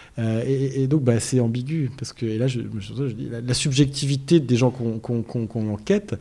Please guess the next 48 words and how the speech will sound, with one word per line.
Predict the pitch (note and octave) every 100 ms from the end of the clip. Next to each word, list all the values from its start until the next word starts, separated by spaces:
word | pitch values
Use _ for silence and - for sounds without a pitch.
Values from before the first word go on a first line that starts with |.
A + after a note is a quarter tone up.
| - - - - - B2
bah, | B2
elle | A#2 A2 A2+ A2+ A#2+ A#2+ B2 - - B2+
doit | A#2 C3
être | C#3 C3+ A#2
corrigée, | - C#3 C3+ D#3+ F#3+
c'est-à-dire | A#2 A2
il | A#2
faut | -
la | A2 F#2
reconstituer | F#2 C#3 C#3 A#2+ - - - D3
dans | B2+ G2+
un |
système | G2 A#2+ - C#3 C#3 B2+
où | A2
on | A#2
inculque | B2+ C3+ D3+ C#3+ C3+
aux | B2+
gens, | G#2+ B2+ C3 C3+ C3+
voilà, | G#2+ A2 B2
il | B2+
faut | - A2+
être | G#2+ G#2+
positif, | A2+ G#2 G#2 A#2+ A#2 A#2+ A#2+
faut | - G#2+
aller, | G2 G2+ A2+ G#2+
euh, | F#2+ - - - -
faut, | - A#2+
faut | G#2 -
aller, | A2 A2+
faut | A#2+ G#2
se | A2+
tourner | G2+ G#2+ A2
vers | G#2+ G2+
les | G2+
autres, | B2+ C3+
et | G#2+
cetera. | G#2 G#2+ G#2 D#3+ F#3+ - - - - -
Mais | B2
on | C3
ne | C3
saurait | - D3+ C#3 F#3
l'éliminer, | D3 B2+ B2+ D#3+ D3+
on |
peut | -
pas | C3+ F#3 F3
éliminer | C#3 B2+ B2 C3+
ce | C3+
constat-là. | B2+ A#2+ - A#2+ A2+